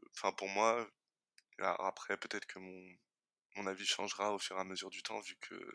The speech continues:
ça fait très peu de temps que je commence à le, à entrevoir le fait, et cetera, que je le suis. C'est vrai que peut-être que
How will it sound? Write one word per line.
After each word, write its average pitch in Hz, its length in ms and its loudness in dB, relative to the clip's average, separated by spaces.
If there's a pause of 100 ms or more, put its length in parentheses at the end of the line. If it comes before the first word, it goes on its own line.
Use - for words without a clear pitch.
ça - 200 -6
fait 90 140 -8
très - 200 -4
peu 95 140 -4
de - 60 -6
temps 110 200 -6 (880)
que - 120 -12 (220)
je - 120 -6
commence 95 360 -4
à 90 60 12
le, - 160 8 (1040)
à - 140 4
entrevoir 95 400 6
le 90 80 2
fait, - 180 -4
et - 140 -2
cetera, 98 640 -4 (360)
que - 120 -12
je 90 140 -8
le 95 80 -4
suis. - 280 -4 (840)
C'est - 100 -14
vrai 123 140 -4
que - 100 -2
peut-être - 400 2
que 98 380 -8